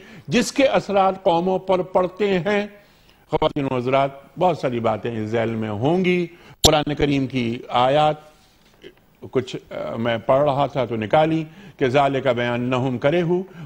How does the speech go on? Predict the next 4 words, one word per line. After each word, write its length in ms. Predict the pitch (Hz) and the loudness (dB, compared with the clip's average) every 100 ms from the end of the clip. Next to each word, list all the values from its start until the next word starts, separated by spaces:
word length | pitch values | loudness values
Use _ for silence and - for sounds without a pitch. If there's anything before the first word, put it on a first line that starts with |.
| - | -2
मा 260 | 156 165 151 | 2 2 2
अंज़लल्लाहु 800 | 135 127 120 131 139 123 117 - 139 - | 0 -2 0 2 2 2 -2 -4 -12 -8
फ़अहबता 1000 | - 160 160 156 139 120 113 117 110 101 _ - | -2 2 2 0 -2 -4 0 -2 -2 -8 _ -2
आमालहुम। 840 | 135 135 123 117 110 107 117 110 | -2 0 -2 -2 -2 -2 -2 -4